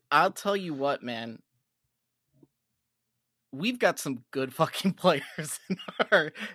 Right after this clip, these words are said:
in our, uh, Discord, because people are making shit work that I couldn't even imagine trying to use. Um,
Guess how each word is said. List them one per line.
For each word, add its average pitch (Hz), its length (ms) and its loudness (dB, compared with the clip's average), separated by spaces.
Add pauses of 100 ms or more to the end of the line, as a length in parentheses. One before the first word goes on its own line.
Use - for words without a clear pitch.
(120)
in 147 180 2
our, 135 540 4
uh, 110 420 0 (120)
Discord, 120 580 -6
because 123 720 0 (720)
people 214 340 0
are 196 100 4
making 160 340 -2
shit - 300 -4
work 131 340 -4
that 127 160 -2 (480)
I 147 380 4 (420)
couldn't 170 480 -4
even 151 260 -4
imagine 120 580 -4
trying 113 360 -12
to 107 60 -14
use. - 600 -18 (120)
Um, 104 580 -12